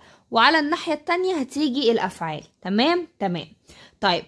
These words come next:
سيبك بقى دلوقتي من الأفعال خالص، وخلينا نركز في الصفات وإيدا في زمن المضارع. هيتصرفوا إزاي؟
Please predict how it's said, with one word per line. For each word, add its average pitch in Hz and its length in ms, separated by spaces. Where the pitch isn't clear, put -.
سيبك 349 340
بقى 320 220
دلوقتي 311 420
من 277 120
الأفعال 226 440
خالص، 330 520
وخلينا 247 540
نركز 269 440
في - 60
الصفات 269 680
وإيدا 269 520
في 233 200
زمن 269 460
المضارع. 240 760
هيتصرفوا 277 640
إزاي؟ 190 400